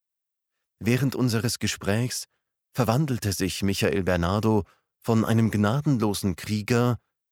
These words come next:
in einen freundlichen und weisen Philosophen. Er erzählte, dass er seit seiner Kindheit verschiedene Kampfsportarten betrieben habe, um stark zu werden. Bald wurde dies zu einem Mittel,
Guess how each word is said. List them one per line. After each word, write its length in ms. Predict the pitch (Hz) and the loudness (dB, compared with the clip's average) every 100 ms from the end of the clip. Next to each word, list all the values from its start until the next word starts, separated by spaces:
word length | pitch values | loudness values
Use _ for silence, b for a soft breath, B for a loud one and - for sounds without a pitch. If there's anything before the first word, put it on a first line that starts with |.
| _ | _
in 140 | 131 | 0
einen 180 | 107 107 | 2 2
freundlichen 880 | 98 - 104 135 147 131 - 135 123 | 0 -2 0 0 -2 -8 -4 -4 -2
und 240 | 104 107 | -2 -4
weisen 400 | - 98 113 120 | -2 -2 0 -4
Philosophen. 720 | 98 104 98 98 123 - 71 - _ _ _ _ _ _ _ _ _ _ _ _ | -4 -4 -4 -6 -10 -10 -10 -10 _ _ _ _ _ _ _ _ _ _ _ _
Er 140 | 120 | 0
erzählte, 680 | 113 - 127 135 139 131 120 b b | 0 0 -2 -2 0 0 0 b b
dass 160 | - 139 | -6 -4
er 120 | 120 | -2
seit 240 | 113 123 165 | -2 -4 -2
seiner 320 | 139 127 101 | 0 2 0
Kindheit 540 | - 120 120 127 127 | 0 -2 -2 -4 -4
verschiedene 560 | - 113 - 139 123 117 | -4 -4 -2 -4 -4 -4
Kampfsportarten 880 | - 110 - - 90 - 85 82 82 | -2 -4 -4 -4 -4 -2 -4 -4 -6
betrieben 460 | 80 - 82 82 | -6 -6 -6 -4
habe, 340 | 80 90 92 90 b b _ | -4 -2 0 -2 b b _
um 100 | 113 | -6
stark 340 | - 143 147 | -2 -4 -4
zu 160 | - 98 | -6 -4
werden. 320 | 71 - - _ _ _ _ _ _ _ _ _ _ _ - | -4 -8 -18 _ _ _ _ _ _ _ _ _ _ _ -2
Bald 320 | 92 110 123 | 2 4 4
wurde 240 | 120 110 | 2 2
dies 280 | 92 127 - | 0 -2 -4
zu 120 | - | -4
einem 300 | - 98 95 | -2 0 2
Mittel, 400 | 98 101 110 107 | 0 0 0 0